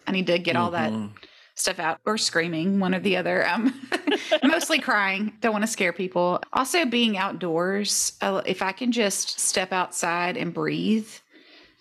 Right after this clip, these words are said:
Speaker 1: that usually helps. And then the other thing I try to do is I keep a gratitude list every day. And so if I'm having an especially bad day, I know that I really need to start looking for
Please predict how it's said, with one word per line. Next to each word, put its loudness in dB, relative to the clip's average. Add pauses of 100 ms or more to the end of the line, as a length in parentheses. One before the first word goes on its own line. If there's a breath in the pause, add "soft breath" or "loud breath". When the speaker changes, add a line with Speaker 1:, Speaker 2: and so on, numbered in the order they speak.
(140 loud breath)
Speaker 1:
that -2
usually 0
helps. -4
And 4
then 4 (400 loud breath)
the 0
other 0
thing 0
I 0
try -4
to -2
do 0
is -2
I -2
keep -6
a 2
gratitude 0
list 0
every -2
day. -2 (440 loud breath)
And 0
so 2
if 0
I'm -2
having -4
an -2
especially -2
bad 0
day, -2
I -2
know -4
that -2
I 0
really -2
need 0
to -2
start -2
looking -2
for 0